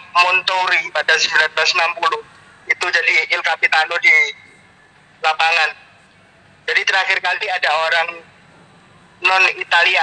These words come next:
asli pertama jadi kapten itu Miguel Montori. Itu sudah lama, tahun sembilan belas enam puluh. Nah, sekarang ada Jorginho. Kenapa bisa dibilang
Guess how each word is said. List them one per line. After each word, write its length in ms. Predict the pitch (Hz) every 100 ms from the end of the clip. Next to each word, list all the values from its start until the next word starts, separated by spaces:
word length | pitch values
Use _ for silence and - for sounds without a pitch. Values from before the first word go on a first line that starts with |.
| 156
asli 320 | 170 - 196 185
pertama 480 | 190 - 165 180 180
jadi 160 | 165 160
kapten 320 | 156 - -
itu 240 | 170 208 214 208 175
Miguel 280 | 170 175 175
Montori. 480 | 175 175 180 185 165 - -
Itu 80 | 214
sudah 240 | - 165
lama, 400 | 156 175 160 127
tahun 240 | - 147 147 - - - - -
sembilan 320 | 160 151 151 151
belas 220 | 156 151 - - - - - - _ _ _ _ - - - - - - - - - - - - - - 349
enam 160 | 359
puluh. 320 | 370 466 453 403 392 - - - - - -
Nah, 240 | - 151 131 -
sekarang 420 | - 156 175 220
ada 160 | 170 175 170
Jorginho. 480 | 170 160 185 185 143 - - - - -
Kenapa 240 | 190 214 240
bisa 160 | 214 196
dibilang 400 | 180 175 175